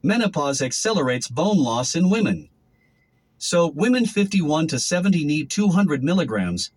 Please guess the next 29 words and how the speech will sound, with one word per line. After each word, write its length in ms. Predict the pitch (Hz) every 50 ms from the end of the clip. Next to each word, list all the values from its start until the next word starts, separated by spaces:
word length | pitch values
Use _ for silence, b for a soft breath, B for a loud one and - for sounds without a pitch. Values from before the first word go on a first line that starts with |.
| _
M 180 | - 165 202 208
G, 380 | 156 156 202 196 - 117 120 - _ -
of 140 | 135 131
calcium 560 | - - 185 208 220 202 - - 131 120 123 131
more 180 | 139 147 156
than 160 | 147 139 143
men 200 | 147 160 170 170
the 80 | 165 160
same 280 | - - 190 196 202 190
age. 460 | 185 175 127 92 82 - - - - _ _ _ _ _ _ _ _ _ _ _ _ _ _ _ _ _
That's 300 | - 156 185 214 208 -
one 200 | 175 185 214 233
thousand 460 | 214 - 202 170 156 139 127 131 117 107
two 220 | - 202 202 208
hundred 340 | 175 180 190 175 165 139 127
milligrams 560 | 143 175 196 180 143 123 113 107 104 110 110
per 160 | - - 135
day 240 | 127 120 156 165 151
for 160 | 139 - 123
women 400 | 117 120 151 160 127 101 92 98 - -
and 160 | 135 139 135
one 200 | 147 185 220 202
thousand 460 | - - 101 185 175 156 147 - 131
milligrams 540 | 139 180 202 170 - - 107 101 104 113 -
per 160 | - - 165
day 220 | 156 170 190 185 170
for 120 | - 165
men. 420 | 151 165 180 185 - 190 156 - - _ _ _ _ _ _ _ _ _ _ _ _ _ _ _ _ _ _
Thirteen. 680 | - - 214 233 202 - - 180 165 139 117 98 95